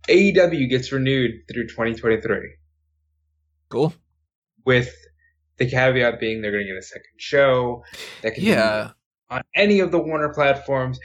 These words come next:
Speaker 1: It's already been reported by The Wrap that it's just gonna be Dark transitioning and moving over to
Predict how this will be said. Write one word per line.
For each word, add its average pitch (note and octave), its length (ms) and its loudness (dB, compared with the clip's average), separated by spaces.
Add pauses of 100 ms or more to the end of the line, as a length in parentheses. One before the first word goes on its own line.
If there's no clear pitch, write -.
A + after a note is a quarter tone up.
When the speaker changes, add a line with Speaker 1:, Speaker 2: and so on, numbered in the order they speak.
(200)
Speaker 1:
It's D3 200 0
already C#3 180 2
been A#2 160 -8
reported A#2 460 -4
by G#2 300 -4 (440)
The A#2+ 140 2
Wrap A2+ 440 -2 (380)
that A2 220 2
it's A2 200 -6
just - 220 -10
gonna G#2+ 120 -4
be G2+ 140 -10
Dark G#2+ 380 0 (720)
transitioning A#2 800 -4
and G#2+ 140 -4
moving G2+ 320 -2
over G2 220 -4
to G2 180 -2